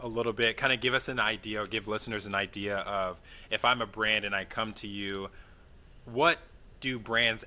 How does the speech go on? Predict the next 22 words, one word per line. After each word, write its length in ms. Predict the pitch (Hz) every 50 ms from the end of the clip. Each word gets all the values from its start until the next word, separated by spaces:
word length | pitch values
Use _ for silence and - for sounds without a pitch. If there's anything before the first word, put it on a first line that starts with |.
| -
ask 400 | - 107 110 113 110 - - -
you 400 | 113 104 101 98 95 95 95 101 - -
in 140 | 143 143
exchange 560 | 143 - - - - 135 123 120 120 117 110 -
for 120 | - 120
getting 240 | 110 113 107 104 101
paid 300 | - 113 107 107 107 98
for 240 | - 117 107 104 101
a 120 | - 113
post? 540 | - - - 107 104 101 95 - - - - - - - - - - - - - -
Is 200 | 131 131 113 123
it 100 | 120 110
a 80 | 110
certain 300 | 107 - - 110 98 104
number 280 | 127 143 147 143 147 139
of 140 | 131 - -
posts? 420 | - 147 135 135 131 131 - -
Is 140 | 110 98 101
it 80 | 101 98
a 200 | 95 90 87 90
certain, 340 | - - - - 104 92 92
uh, 180 | 92 92 92